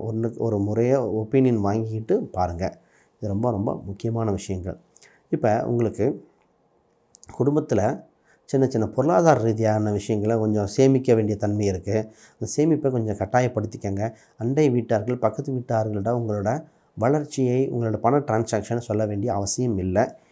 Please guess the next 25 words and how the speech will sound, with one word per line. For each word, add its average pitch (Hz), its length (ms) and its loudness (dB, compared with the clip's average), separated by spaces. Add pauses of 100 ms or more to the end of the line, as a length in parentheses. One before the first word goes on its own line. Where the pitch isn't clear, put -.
(180)
இது 104 100 -4
ரொம்ப 104 260 0
முக்கியம். 87 400 -10 (400)
ரைட். 92 280 -10 (380)
இப்ப 123 300 4
ஒரு 117 140 -2
நீர்நிலை 139 460 2
உள்ள 113 200 2 (100)
ஸ்தலத்துக்கு 110 340 0
போக 107 260 0
வேண்டிய 104 240 0
வாய்ப்பு 92 260 -4
இருக்கு. 95 200 -4
அதை 101 200 -2
பத்தி 107 200 -4
கொஞ்சம் 104 300 -4
தெளிவா 110 220 0
பேசுறேன். 101 400 -2 (500)
அது 110 240 0
மட்டும் 107 200 -4
இல்ல, 123 80 2 (120)
போன 113 240 4 (100)
உடல்நிலை 123 340 4 (100)
பத்தியும் 104 340 -2
இருக்கு. 90 220 -6